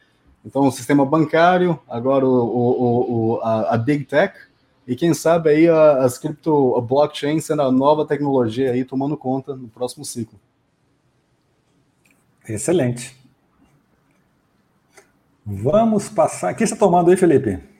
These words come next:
Speaker 1: Eu tô tomando um whisky, cara. <laughs>
Speaker 2: Ó, tá bonito esse copo, hein? Deu pra ver aqui. Ah, o
Speaker 1: É.
Speaker 2: Paulo tá no vinho. Eu tô tomando aqui meu drink também. Isso aí. Vamos passar agora para o próximo slide, para o próximo item da tríade.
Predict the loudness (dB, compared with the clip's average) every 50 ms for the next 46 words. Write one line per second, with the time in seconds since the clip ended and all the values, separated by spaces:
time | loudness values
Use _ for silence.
0 | _ _ _ _ _ -12 -12 -10 -10 -10 -10 -8 -8 -6 -6 -4 -2 -2 2 2
1 | 4 2 2 0 -6 -10 -10 -12 -16 -18 -20 _ -20 -20 -20 -14 -8 -6 -6 -6
2 | -6 _ -8 -8 -8 -10 -16 -20 _ _ -20 -20 -20 -16 -10 -8 -6 -6 -4 -4
3 | -6 -4 -4 -4 -6 -6 -6 -8 -4 -2 -2 -2 0 0 -2 -2 0 0 0 0
4 | 0 0 -2 0 0 0 0 0 0 0 2 2 2 0 0 0 0 0 0 0
5 | 0 0 0 0 -2 -4 -2 -2 0 0 0 0 0 0 0 0 -2 -2 -4 -8
6 | -12 -18 _ _ _ _ _ _ _ _ _ -12 -8 -8 -6 -4 -4 -2 -2 -2
7 | -4 -4 -6 -6 -6 -4 -4 -4 -4 -6 -6 -6 -4 -2 0 2 2 2 2 2
8 | 0 -2 -4 -6 -10 -14 -18 -20 -20 -20 _ _ 0 0 2 4 4 4 6 4
9 | 4 2 0 0 0 2 2 0 0 2 2 2 2 4 4 4 4 4 4 2
10 | 2 0 0 0 0 0 0 0 0 0 -2 -4 -4 -4 -2 0 0 0 -2 -4
11 | -8 -8 -4 -2 -2 -2 0 -2 -2 -2 -2 -4 -6 -6 -4 -4 -4 -4 -2 0
12 | 0 0 0 -2 -4 -2 -2 -2 -2 -2 -2 0 0 -2 -2 -2 2 4 4 4
13 | 4 2 0 0 0 0